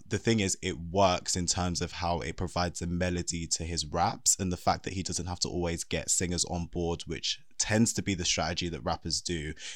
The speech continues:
if they want that kind of melodic edge or they want kind of, um, a singing touch to the foundations of their tracks. I just love that he's able to do both.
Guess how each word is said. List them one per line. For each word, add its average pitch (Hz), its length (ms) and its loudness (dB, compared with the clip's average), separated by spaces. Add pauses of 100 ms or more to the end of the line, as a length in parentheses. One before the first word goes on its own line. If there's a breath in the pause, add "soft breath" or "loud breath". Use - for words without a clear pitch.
(120)
if 95 160 -6
they 90 120 0
want 87 280 -2
that 78 120 -6
kind 87 220 -4
of 82 100 -6
melodic 85 500 -4
edge 80 380 -4
or 87 120 -6
they 82 120 -4
want 80 360 -6
kind 85 260 -6
of, 78 160 -10
um, 80 360 -6 (280 soft breath)
a 98 60 -2
singing 92 540 2
touch - 560 -4
to - 140 0
the 85 100 -8
foundations 85 680 -6
of 78 80 -10
their 80 120 -6
tracks. - 480 -2 (300 loud breath)
I 101 100 2
just 95 180 -2
love 98 180 2
that - 100 -6
he's 92 160 -2
able 92 280 -2
to - 120 0
do 87 180 -2
both. 90 420 0